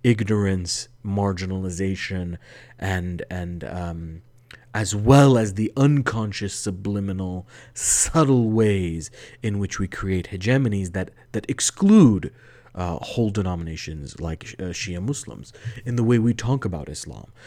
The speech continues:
So, for example, we never talked about Muharram or Ashura while, when I was taking classes. It wasn't until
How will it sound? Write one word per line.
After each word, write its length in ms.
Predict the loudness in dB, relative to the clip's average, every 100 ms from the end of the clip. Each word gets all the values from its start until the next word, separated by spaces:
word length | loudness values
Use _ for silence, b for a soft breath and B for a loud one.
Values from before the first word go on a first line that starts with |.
| B B
So, 220 | -2 0
for 160 | 2 0
example, 400 | 2 0 0 0
we 160 | 2
never 320 | 2 2 2
talked 380 | -2 -4 -6 -8
about 220 | -10 -8
Muharram 520 | -8 -8 -8 -6 -6 -6
or 140 | -6
Ashura 420 | -6 -6 -6 -6
while, 260 | -6 -6 -6
when 160 | -8 -6
I 80 |
was 160 | -4 -6
taking 300 | -8 -10 -10
classes. 420 | -10 -10 -10 -8
It 60 | -4
wasn't 300 | -2 -2 -2
until 400 | -4 -6 -6